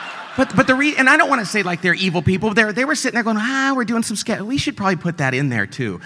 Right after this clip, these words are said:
And we said, "Oh, call it what it is. It's aspirational. You gotta get better at it. You're gonna have to do it on purpose. You're not good at it right now, but don't call it core 'cause you're gonna look really foolish." So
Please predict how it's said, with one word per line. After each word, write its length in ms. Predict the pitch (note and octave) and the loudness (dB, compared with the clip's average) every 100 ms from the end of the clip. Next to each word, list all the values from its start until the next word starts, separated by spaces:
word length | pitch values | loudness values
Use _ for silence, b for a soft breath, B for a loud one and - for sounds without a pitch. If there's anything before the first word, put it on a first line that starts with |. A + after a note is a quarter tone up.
| B | B
And 120 | D3+ | 0
we 80 | G3 | 0
said, 180 | - C#3 | 0 -4
"Oh, 60 | D3+ | -6
call 260 | - G3 B3 | -2 0 2
it 80 | G3 | 0
what 100 | F3 | 0
it 80 | |
is. 240 | D3+ G#2 F#2 | 0 -2 -6
It's 140 | A#2 | -2
aspirational. 600 | C#3 C3+ - C#3 C3+ G#2+ | -2 -2 -4 -4 -4 -4
You 100 | G#2+ | -2
gotta 180 | C3 C3+ | -2 -2
get 120 | C#3 | -4
better 200 | C3 B2+ | -4 -2
at 100 | B2+ | -2
it. 80 | B2 | -4
You're 100 | B2 | -6
gonna 120 | B2 | -6
have 100 | A#2+ | -6
to 80 | B2 | -6
do 60 | A#2 | -8
it 40 | |
on 80 | A#2 | -8
purpose. 340 | A#2 A2+ A2 - | -8 -8 -8 -6
You're 80 | |
not 160 | A#2+ A#2 | -6 -6
good 120 | B2 | -6
at 100 | A#2+ | -4
it 40 | G#2+ | -2
right 200 | A2+ A2 | -4 -4
now, 240 | A#2 A2 G#2+ B B B | -4 -4 -8 B B B
but 140 | A#2 A2+ | -8 -2
don't 160 | C3+ | -2
call 180 | B2 A2+ | -2 -6
it 80 | - | -6
core 420 | A2 E2+ D2+ - | -10 -10 -12 -18
'cause 160 | - A2 | -14 -10
you're 80 | A#2 | -6
gonna 160 | G#2+ | -6
look 160 | F#2+ F#2 | -6 -10
really 160 | G2+ F2+ | -12 -12
foolish." 440 | F#2 F2 - - | -14 -16 -18 -8
So 160 | B2 | -6